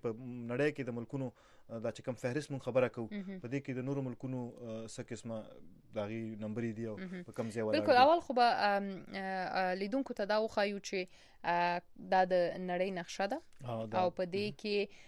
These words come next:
Speaker 2: آه، چې کوم چې سره رنګ کې دي،
Speaker 1: مهم.
Speaker 2: هغه، هغه هیوادونه دي چې هلته، آه، کرپشن یا بډې رشوتونه ډېر زیات دي. نو دا تاسو کولی شئ چې په سکرین باندې دغه، آه، هیوادونه وګورئ او کوم چې زیړ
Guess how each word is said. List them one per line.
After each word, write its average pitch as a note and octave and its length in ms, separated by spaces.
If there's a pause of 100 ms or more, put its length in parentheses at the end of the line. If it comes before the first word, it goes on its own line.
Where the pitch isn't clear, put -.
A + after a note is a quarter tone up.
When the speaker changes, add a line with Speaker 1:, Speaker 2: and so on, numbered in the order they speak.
(160)
Speaker 2:
آه، F3 440
چې F3+ 400
کوم A3 160
چې G3 200
سره G#3+ 400
رنګ F3+ 300
کې F3+ 200
دي، A3 160 (260)
Speaker 1:
مهم. B2+ 120
Speaker 2:
هغه، F#3+ 480 (200)
هغه B3 200
هیوادونه G3 480
دي F#3 140
چې - 180 (140)
هلته، G3 480 (300)
آه، F3+ 180
کرپشن G3 540
یا F#3 100
بډې F#3+ 280
رشوتونه F#3 680
ډېر F#3+ 240 (240)
زیات G3+ 260
دي. G3+ 320 (300)
نو F#3 400
دا F#3+ 180
تاسو F#3+ 300
کولی G3+ 280
شئ G#3+ 120
چې G3+ 140
په F#3 100
سکرین A3+ 360
باندې F#3 280
دغه، F3+ 300 (140)
آه، F3 460
هیوادونه F#3+ 460
وګورئ A3+ 540 (100)
او F#3 280
کوم D#4 300
چې - 160 (220)
زیړ B3 260